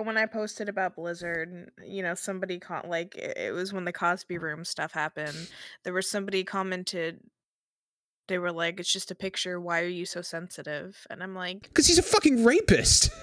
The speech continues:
Speaker 2: Like, what?
Speaker 1: That, that's the shit that I'm like, "I, I can't," and I said this last week on the show, "I can't, I don't have the energy to, to convince you why posing next to a, a picture with Bill Cosby in a room full of alcohol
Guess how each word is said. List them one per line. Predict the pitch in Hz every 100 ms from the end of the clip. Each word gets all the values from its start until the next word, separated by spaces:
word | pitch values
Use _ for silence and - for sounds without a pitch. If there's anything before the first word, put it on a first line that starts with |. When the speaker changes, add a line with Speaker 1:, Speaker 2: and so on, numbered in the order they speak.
| -
Speaker 2:
Like, | 220 - - -
what? | 247 220
Speaker 1:
That, | 226 247 - 226
that's | 233 285 -
the | - 277
shit | - - 302 - 208
that | 226
I'm | 214 208
like, | 214
"I, | 139 190 -
I |
can't," | 233 - 226 226
and | - 202
I |
said | 214 208 208
this | 233
last | 226 240 -
week | 214 202
on | 190
the | 180
show, | - 185 180 -
"I | 190
can't, | 202 - 208 214 202 _ _ _ _ _ _ _ _ _ _ _ -
I | 233
don't | 269
have | 285 226
the | 202
energy | 202 208 190
to, | 170 185
to | 190 180
convince | - 196 180 185 185 -
you | 185 170
why | 175 170 175 185
posing | - 185 190 185
next | 175 -
to | - 175
a, | 151 107 - - - - -
a | 190
picture | 190 190 202
with | 175 170
Bill | 175 165
Cosby | 170 139 175 - 208 226 247 - - -
in | 196
a | 175
room | 180 185 202
full | 202 - 190 180
of | 175
alcohol | 143 175 190 214 202 208